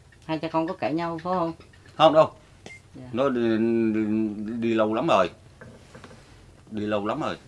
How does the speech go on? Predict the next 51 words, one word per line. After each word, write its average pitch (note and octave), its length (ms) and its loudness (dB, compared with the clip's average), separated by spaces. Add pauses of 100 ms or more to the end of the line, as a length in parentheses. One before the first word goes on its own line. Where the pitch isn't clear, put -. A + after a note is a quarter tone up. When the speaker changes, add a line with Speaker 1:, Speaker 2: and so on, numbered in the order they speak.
Speaker 1:
Dạ. A2 240 -12 (600)
Tại B2 100 -8
vì C3 240 0
lên C#3+ 220 0
trên D3 180 -4
ủy C#3 120 -4
ban D3+ 400 -4
cũng C#3 160 -6
Speaker 2:
Ừ. E3+ 60 -2
Speaker 1:
nghe D3+ 140 -4
nói D#3+ 180 -6
là C3 280 -6
hai D3 180 -6
cha D3 120 -12
con D3 260 -6
có E3+ 160 -8
xô D#3 240 -2
xát F#3 260 -10
với F#3 100 -10
nhau D3+ 300 -6
rồi, A#2 260 -8
à, A#2 180 -12 (380)
con C#3+ 160 0
chú E3 140 -2
Năm C#3+ 240 -4
này A#2 240 -8
giận A2 220 -4
chú D#3+ 140 -4
Năm C#3+ 260 -4
về A#2 120 -8
cái C#3 120 -10
vấn E3+ 240 -8
đề A2+ 520 -4 (880)
con C#3+ 180 -4
dâu C#3+ 180 0
gì B2+ 140 -4
đó C#3 180 -4
nên, D3 300 -6
à, C3+ 240 -12
không C#3 120 -12
có E3+ 80 -6
về A#2+ 160 -4
nữa. A2+ 300 -6 (640)
Speaker 2:
Không A2 200 -4
Speaker 1:
Con A2 80 -2
Speaker 2:
hả? C#3 60 -2
Speaker 1:
có D3 60 -8
nghe D3 140 -4
nói D3 180 -6
như E3+ 120 -6
vậy. G#2 220 -10